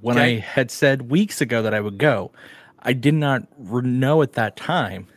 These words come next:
Speaker 1: that Matt had made it on a Sunday. In my head, it would be a Saturday, 'cause I forget that Matt doesn't live the same life we all do. And Matt lives two and a half hours from me. S-, on a Sunday is very tough.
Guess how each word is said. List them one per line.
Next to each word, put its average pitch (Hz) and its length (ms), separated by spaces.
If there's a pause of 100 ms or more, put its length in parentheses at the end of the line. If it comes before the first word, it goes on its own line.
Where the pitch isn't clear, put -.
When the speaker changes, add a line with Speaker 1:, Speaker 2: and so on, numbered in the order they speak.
(140)
Speaker 1:
that 113 140
Matt 113 240
had 113 140
made 107 180
it 101 100
on 98 120
a 95 60
Sunday. 123 440
In 104 120
my 139 220
head, 110 220 (220)
it 123 100
would 120 200
be 123 100
a 156 60
Saturday, 202 600 (800)
'cause 131 120
I 135 100
forget 139 400
that 107 140
Matt 110 400
doesn't 104 320
live 101 520 (920)
the 117 80
same 113 240
life 226 260
we 117 80
all 95 120
do. 82 120 (840)
And 147 220
Matt 139 220
lives 131 200
two 110 200
and 104 80
a - 20
half 110 220
hours 147 280
from 87 200
me. 65 160 (100)
S-, - 220
on 113 160
a 123 40
Sunday 104 360
is 139 100
very 104 320
tough. - 460